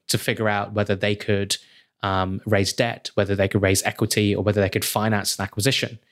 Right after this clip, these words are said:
And part of my job was to look at their finances and look at their balance sheet.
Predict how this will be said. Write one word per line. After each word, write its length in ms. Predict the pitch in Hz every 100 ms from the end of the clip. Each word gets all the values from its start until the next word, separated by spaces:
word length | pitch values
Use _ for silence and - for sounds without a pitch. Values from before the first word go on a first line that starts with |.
| _ - - - -
And 280 | 110 110 -
part 260 | 127 120
of 140 | 113 107
my 180 | 120
job 360 | 123 120 104 95
was 200 | 110 -
to 340 | - 107 104 104
look 220 | 113 120
at 120 | 104
their 180 | 107 101
finances 640 | 175 156 101 - 95 92
and 120 | 98
look 160 | 98 -
at 220 | 98 -
their 100 | 98
balance 320 | 95 98 113 -
sheet. 320 | - 92